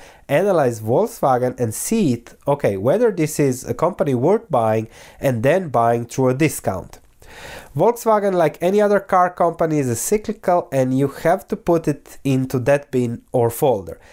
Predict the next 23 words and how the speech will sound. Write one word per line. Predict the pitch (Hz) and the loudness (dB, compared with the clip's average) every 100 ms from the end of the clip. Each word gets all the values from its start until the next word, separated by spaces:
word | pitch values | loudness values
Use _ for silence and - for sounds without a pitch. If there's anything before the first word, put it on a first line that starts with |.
| - | -18
Cyclicals | - 190 220 240 190 170 151 | -4 -2 0 0 0 0 0
do | 147 | -2
very | 123 123 185 214 | 0 0 2 2
well | 185 156 135 123 | 4 4 4 2
when | 127 123 | 0 0
the | 120 | -2
economy | 117 156 175 190 | 0 0 0 0
is | 170 | 0
doing | 151 151 139 | 0 0 0
good | 139 135 - | 0 0 0
and | 127 104 - | -4 -2 -2
terribly | 143 170 143 139 | 0 0 0 0
when | 127 120 | 2 0
the | 117 | 0
economy | - 127 120 117 | 0 0 0 0
is | 107 | -2
slowing | - 123 123 131 123 | -2 0 2 0 -2
down, | 117 107 104 - - - | 0 0 0 -4 -14 -6
as | 120 - | -4 -2
companies | - 147 - 165 160 156 - - _ _ - | -2 -2 -2 -2 -2 -4 -14 -20 _ _ -4
buy | 135 139 | 0 2
less | 143 135 131 | 2 0 0
cars, | - 123 120 120 | 2 4 4 0